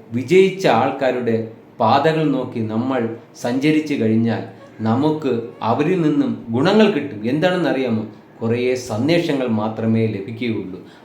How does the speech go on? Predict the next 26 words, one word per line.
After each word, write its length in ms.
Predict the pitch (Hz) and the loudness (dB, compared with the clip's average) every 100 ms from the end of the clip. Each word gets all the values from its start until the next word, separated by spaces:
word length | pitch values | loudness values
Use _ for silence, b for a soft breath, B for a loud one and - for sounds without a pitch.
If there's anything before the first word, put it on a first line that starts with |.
| - | -8
അതിൽ 220 | 110 131 147 | -4 0 0
നിന്നും 240 | 135 123 117 110 - - | 0 -2 -4 -6 -10 -4
ഒരു 120 | 139 120 | -2 2
വഴി 220 | 113 160 | 0 0
കിട്ടണമെങ്കിൽ 760 | 202 - 147 143 127 117 107 107 - | -2 -2 0 0 0 0 -2 -6 -10
നമ്മൾ 580 | 113 101 110 160 185 156 | -8 -4 -2 0 0 0
തന്നെ 240 | 120 110 110 - B B 90 107 | 0 -2 -4 -10 B B -2 0
ആലോചിച്ച് 580 | 135 139 110 107 113 - - | 2 2 0 -6 -8 -16 -14
അത് 100 | 104 110 | -8 -6
മുന്നോട്ട് 400 | 101 123 135 117 | -2 -2 -2 -6
കൊണ്ടുപോകണം. 560 | 107 101 98 92 92 92 104 | -8 -8 -8 -10 -10 -8 -2
ഒരിക്കലും 540 | 131 - - 127 120 - 92 | -2 -2 -4 -4 -6 -10 -10
മറ്റുള്ളവരെ 500 | 110 - 185 175 147 - | -8 -2 0 2 0 -2
പ്രതീക്ഷിച്ച് 580 | 110 123 151 139 110 113 110 B B - | -6 -4 -4 -4 -4 -6 -8 B B -8
ജീവിതത്തിൽ 600 | 120 151 143 113 107 110 - - | -2 0 0 0 -4 -10 -12 -8
വിജയിക്കാൻ 540 | 113 139 156 156 139 117 | -4 2 2 2 0 0
വേണ്ടി 180 | 107 107 | -2 -4
ശ്രമിക്കരുത്. 640 | - 113 120 107 101 95 92 | -4 -2 -2 -4 -8 -8 -10
നമ്മുടെ 320 | 92 127 160 160 120 | -6 -2 0 0 0
വിജയത്തിന് 460 | 135 147 139 123 120 98 | 0 0 -2 -6 -8 -8
നമ്മൾ 300 | 104 139 180 185 | -6 -2 2 2
തന്നെയാണ് 360 | 147 139 131 123 104 | 2 0 -2 -4 -6
ഉത്തരവാദി 460 | 107 127 117 113 113 | -4 -2 0 0 0
എന്ന് 120 | 110 | 0
വിചാരിച്ച്, 520 | 104 95 113 110 107 104 B B B 107 | -2 -4 -2 -4 -6 -12 B B B -2
നമുക്കേ 520 | 110 180 196 190 | 0 2 0 4